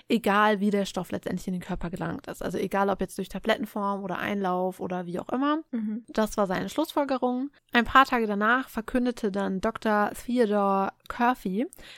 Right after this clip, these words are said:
Speaker 1: auf einer Pressekonferenz, dass Marilyn Monroe durch einen Selbstmord gestorben sei.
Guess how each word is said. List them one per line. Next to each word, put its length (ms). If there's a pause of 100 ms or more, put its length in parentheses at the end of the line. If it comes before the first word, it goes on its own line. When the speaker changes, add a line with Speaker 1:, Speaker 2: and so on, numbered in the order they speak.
Speaker 1:
auf 160
einer 240
Pressekonferenz, 800
dass 200
Marilyn 340
Monroe 360
durch 220
einen 140
Selbstmord 420
gestorben 380
sei. 240